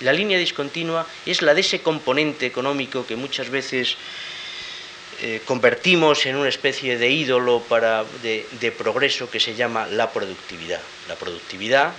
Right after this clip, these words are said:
es el producto por cada persona ocupada,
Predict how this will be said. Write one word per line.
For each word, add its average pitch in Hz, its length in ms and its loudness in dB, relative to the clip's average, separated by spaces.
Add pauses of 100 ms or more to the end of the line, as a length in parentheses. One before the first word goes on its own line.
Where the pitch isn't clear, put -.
(120)
es 127 300 -2 (380)
el 101 100 -6
producto 139 640 -6 (800)
por - 160 -4
cada 113 320 2
persona 110 400 -4
ocupada, 87 360 -8